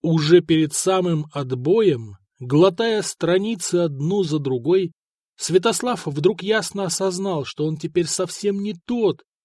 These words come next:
кем был еще совсем недавно. Вся его жизнь разделилась на «до» и «после». Именно в тот момент, когда мальчишка закрыл книгу, он вдруг совершенно отчетливо понял, чего хочет на самом деле.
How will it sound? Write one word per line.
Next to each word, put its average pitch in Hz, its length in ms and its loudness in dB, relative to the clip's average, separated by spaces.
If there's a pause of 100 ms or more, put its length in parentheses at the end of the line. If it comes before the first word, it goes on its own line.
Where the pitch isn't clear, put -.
(100)
кем 160 240 2
был 156 180 4
еще - 200 -2
совсем 135 420 -4
недавно. 120 600 -8 (480)
Вся 208 280 2
его 202 260 6
жизнь 175 380 0
разделилась 165 720 0
на 156 180 -2
«до» 160 280 4
и 180 120 6
«после». 156 640 -4 (560)
Именно 226 640 0
в - 60 -16
тот 202 240 2
момент, 180 480 -2
когда 127 320 -6
мальчишка 170 560 -2
закрыл 139 440 -4
книгу, 165 480 -4 (260)
он 160 200 4
вдруг 156 300 2
совершенно 214 680 0
отчетливо 170 540 -2
понял, 160 600 -2
чего 185 340 4
хочет 214 400 -4
на 185 140 -6
самом 147 420 -2
деле. 107 380 -8